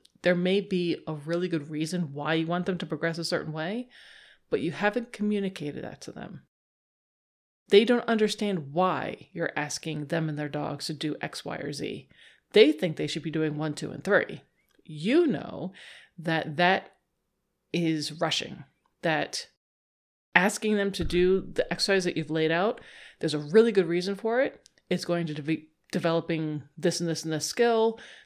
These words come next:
There's a method to the madness. This is going to pay off in spades in the end. But if they don't know that, <laughs> and they're comparing themselves to other people out in set work world,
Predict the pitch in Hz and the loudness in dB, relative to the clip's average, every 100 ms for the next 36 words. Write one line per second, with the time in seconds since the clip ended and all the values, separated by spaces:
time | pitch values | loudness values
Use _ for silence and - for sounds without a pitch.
0 | - 156 156 180 185 190 190 160 165 160 | -6 -4 0 2 2 2 0 0 -2 0
1 | 156 151 151 - - - - _ _ _ | -2 -2 -4 -2 -4 -4 -20 _ _ _
2 | _ 160 190 190 196 - 170 151 - 165 | _ 4 6 6 4 -2 -4 -4 -4 -2
3 | 156 147 139 - - 170 160 151 151 135 | -2 -4 -8 -6 -2 2 2 0 -4 -6
4 | 131 - - - _ _ _ _ _ _ | -10 -12 -18 -20 _ _ _ _ _ _
5 | _ 160 156 151 - 190 226 226 226 208 | _ -4 -4 -4 2 2 4 2 0 -2
6 | 202 214 247 247 - - - - - - | -4 0 2 2 0 -10 -10 -10 -8 -6
7 | - - - - - - _ _ - - | -6 -8 -14 -16 -20 -20 _ _ -6 -6
8 | - - - - - - - 196 185 180 | -10 -16 -14 -14 -16 -8 0 2 4 2
9 | 175 160 - 196 214 240 240 220 - 185 | -4 -4 -2 2 4 4 2 0 2 2
10 | 170 180 233 - - 175 - 185 220 214 | 2 0 -2 -4 -4 -2 2 2 0 0
11 | 208 208 202 170 170 226 - - 220 214 | -2 0 0 0 -2 -4 -6 -4 -4 -6
12 | 156 151 156 | -6 -4 -4